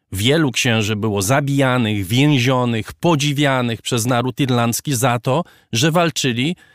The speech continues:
z brytyjskim okupantem. Zostawmy okupację brytyjską na,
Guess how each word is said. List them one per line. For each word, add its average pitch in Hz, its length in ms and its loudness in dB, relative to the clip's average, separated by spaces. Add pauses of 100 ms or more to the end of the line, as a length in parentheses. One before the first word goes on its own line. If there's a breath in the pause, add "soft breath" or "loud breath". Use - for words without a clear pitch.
(160 soft breath)
z 110 120 -2
brytyjskim 151 680 0
okupantem. 156 680 0
Zostawmy 117 520 -2
okupację 113 680 -2
brytyjską 104 640 -4 (420 soft breath)
na, 104 280 0